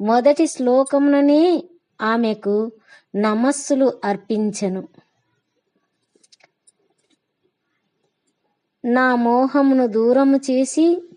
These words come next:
చింతామణికిని దీక్షా గురువైన సోమగిరికిని జయమగుగాక, అట్లే సికిపించే మౌలియును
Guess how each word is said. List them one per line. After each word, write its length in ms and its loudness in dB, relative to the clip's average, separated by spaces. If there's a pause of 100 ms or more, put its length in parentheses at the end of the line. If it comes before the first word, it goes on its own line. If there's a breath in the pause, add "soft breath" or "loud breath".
(140)
చింతామణికిని 1200 0
దీక్షా 720 -2
గురువైన 640 0 (420 soft breath)
సోమగిరికిని 1200 -2 (140)
జయమగుగాక, 1400 -2 (140)
అట్లే 640 -4 (320 soft breath)
సికిపించే 800 0
మౌలియును 1000 0